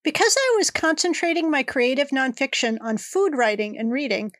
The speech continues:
do you see where I'm going here? I had worked out a way to do my science requirement by keeping a food and energy diet. For the entire semester, I'd write down everything that I ate in a day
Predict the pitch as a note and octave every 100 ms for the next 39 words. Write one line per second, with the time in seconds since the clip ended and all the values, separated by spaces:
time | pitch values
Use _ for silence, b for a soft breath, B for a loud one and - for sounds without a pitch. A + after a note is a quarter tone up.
0 | _ _ A#3 A3 C4+ C4 A#3+ A3+ B3 C4
1 | C#4 D#4 D#4+ - B B B B C#4+ C#4+
2 | D4 C#4+ G4+ A#4+ F#4+ F4 E4 D4+ D4 C#4
3 | C#4 B3+ A#3+ - D#4 F4+ D4+ C#4 - A#3+
4 | A3 G#3+ G#3+ A#3 - B B B C4+ C4+
5 | F#4 D#4+ F#4+ D4 - D#4 D#4 C#4+ A3+ B3
6 | B3+ A#3 G#3 F#3 E3+ - - _ _ b
7 | b b - D4 D#4+ D4+ - A4+ A#4 -
8 | D#4 C4+ B3+ - G#3+ A3+ A#3 C4 C4+ B3+
9 | B3 C#4 E4 F#4+ F4+ D#4 B3+ - C4 -
10 | B3+ G#3 G3+ F#3 G3